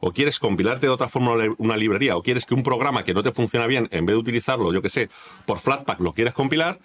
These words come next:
¿puedes hacerlo? Puedes hacerlo, pero tienes que saber, y necesitas tiempo, se tarda mucho tiempo en hacer los cambios. Y el motivo por el que creo que es un buen momento para intentar el cambio o para empezar a meterte en este mundillo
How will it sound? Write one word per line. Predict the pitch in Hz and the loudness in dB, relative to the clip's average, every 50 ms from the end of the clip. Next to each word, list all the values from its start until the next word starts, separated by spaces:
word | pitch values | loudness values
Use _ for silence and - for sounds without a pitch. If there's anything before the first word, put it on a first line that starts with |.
| _ - - - _ _ _ _ _ - _ _ | _ -20 -20 -20 _ _ _ _ _ -20 _ _
¿puedes | - 156 185 180 | 0 2 2 2
hacerlo? | 202 170 208 208 208 127 92 - - - | 2 2 2 2 2 2 2 0 -2 -4
Puedes | - 95 92 90 - | 0 0 0 0 -2
hacerlo, | - - - 80 104 151 160 _ _ _ _ | -4 -4 0 0 0 0 -2 _ _ _ _
pero | - 104 85 82 | -2 -2 0 0
tienes | - 107 107 110 - | 0 0 -2 -2 -2
que | - 95 | -6 -6
saber, | - 85 78 78 - - _ - | -4 -2 -4 -4 -6 -8 _ -4
y | 117 101 | -2 0
necesitas | 107 95 87 - 80 - - - 127 - - | 0 -2 -2 -4 -8 -8 -6 -6 -6 -6 -4
tiempo, | - 95 85 78 95 | -4 -4 -4 -4 -4
se | - - 95 | -4 -4 -2
tarda | - 113 104 98 - 82 - - | -2 -4 -4 -4 -6 -6 -4 -2
mucho | 107 117 160 170 165 - - - 92 | 0 2 2 2 0 -2 -4 -4 -4
tiempo | 92 104 120 131 135 147 | -2 -2 -2 0 0 0
en | 120 | -2
hacer | 95 85 95 | 0 0 -2
los | 87 78 | -2 -2
cambios. | - 76 76 71 73 - - - - - - - - - - - - - _ _ _ _ _ _ _ _ _ _ _ _ _ _ _ - | -4 -6 -8 -8 -8 -10 -12 -16 -20 -20 -20 -20 -20 -20 -20 -20 -20 -20 _ _ _ _ _ _ _ _ _ _ _ _ _ _ _ -2
Y | 110 127 | 0 2
el | 127 | 2
motivo | 127 131 143 185 247 247 247 233 | 2 2 2 0 2 2 2 2
por | 220 226 208 | 2 0 0
el | 180 170 160 | -2 -4 -4
que | - - 139 131 120 - _ _ _ _ _ _ - | -4 -2 0 0 0 -2 _ _ _ _ _ _ -2
creo | 147 143 202 226 | 0 0 0 0
que | - - | 0 0
es | 196 - - - | 0 0 2 2
un | 170 139 120 110 | 2 2 4 4
buen | 127 190 220 | 4 4 4
momento | 226 208 196 202 208 202 175 170 127 | 4 2 2 2 2 2 2 2 2
para | 131 107 107 | 0 0 2
intentar | 101 101 92 98 95 92 90 104 147 | 2 2 2 2 2 2 2 0 0
el | 185 190 170 - | 2 0 0 0
cambio | - 180 185 190 175 139 110 92 82 - - _ _ | 0 0 0 2 2 2 2 0 0 -2 -6 _ _
o | - 101 98 85 | -2 -2 -2 0
para | 95 95 90 92 90 | -2 -2 0 0 0
empezar | 92 87 87 85 - - 95 - - - 131 | 0 0 -2 -4 -4 -6 -8 -6 -4 -2 0
a | 185 | 0
meterte | 190 170 147 120 147 175 196 170 - 117 | 2 0 0 0 0 -2 -2 0 0 0
en | 104 | 0
este | 117 131 - - - | 0 -2 -2 -2 0
mundillo | 165 165 170 160 156 160 180 185 170 165 185 233 277 | 2 2 4 4 4 2 2 0 0 0 0 -2 -4